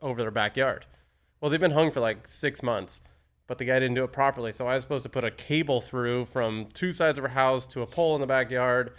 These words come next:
and I can barely, like, screw it. I can barely brush my own teeth, let alone, like, use, like, a <laughs> screwdriver and hang lights across the backyard. So a process that I thought was gonna take about an hour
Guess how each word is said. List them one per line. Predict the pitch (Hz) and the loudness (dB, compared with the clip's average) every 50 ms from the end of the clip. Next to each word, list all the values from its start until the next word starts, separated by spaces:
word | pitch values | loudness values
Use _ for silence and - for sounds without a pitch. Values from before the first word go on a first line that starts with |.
| - - - - - - - _ - | -20 -20 -20 -20 -20 -20 -20 _ -4
and | 135 131 - - | -4 -4 -4 -4
I | - 151 170 | -4 -2 -2
can | 170 - 180 160 135 | 0 0 0 0 2
barely, | 131 135 139 135 135 131 | 2 2 4 4 2 2
like, | 123 113 110 101 - | 0 -2 -4 -6 -10
screw | - - - - _ _ _ _ - - 139 139 139 135 135 | -18 -20 -20 -20 _ _ _ _ -8 -4 0 2 4 4 4
it. | 135 - | 4 4
I | 160 190 | 4 4
can | 202 | 4
barely | 170 151 135 131 | 6 6 6 6
brush | 113 127 127 123 | 6 4 2 4
my | - 127 | 2 0
own | 107 104 | -2 -2
teeth, | - - 139 135 123 107 - | -2 -2 -2 -2 -2 -2 -2
let | 127 123 120 | 0 0 2
alone, | 123 127 127 131 127 | 2 4 4 4 4
like, | 123 117 113 113 | 4 2 2 2
use, | 135 135 131 135 127 127 | 0 0 0 0 -2 -2
like, | 123 120 113 107 | -2 -4 -2 -2
a | 117 107 104 | -4 -6 -8
<laughs> | |
screwdriver | - - - 160 151 147 135 135 131 123 123 120 123 120 117 | -8 -8 -2 0 0 2 2 4 6 6 6 6 4 2 0
and | 110 - | 0 0
hang | 123 131 123 117 | 0 0 0 0
lights | 113 117 117 120 117 | 0 0 0 0 -2
across | 131 117 - 127 117 110 - | -4 -4 -2 -2 -2 -2 -2
the | 127 | -2
backyard. | 120 113 110 107 113 113 107 110 - | -2 -2 -2 0 -2 -2 -2 -2 -2
So | - 127 117 110 - - - - - - - - _ - | -2 -2 -2 -2 -4 -8 -16 -20 -20 -20 -20 -20 _ -8
a | 120 | -8
process | - - 151 139 139 139 - 143 131 127 | -2 2 2 2 2 2 0 -2 -2 0
that | 131 120 | 0 0
I | 117 | 0
thought | 120 123 123 | 0 0 0
was | 123 113 | 0 0
gonna | 131 123 | -2 -2
take | 120 123 110 | -2 -2 -2
about | 117 117 104 | -2 -2 -2
an | 104 113 | 0 0
hour | 117 120 123 131 135 135 135 - | 0 2 2 2 2 2 0 -2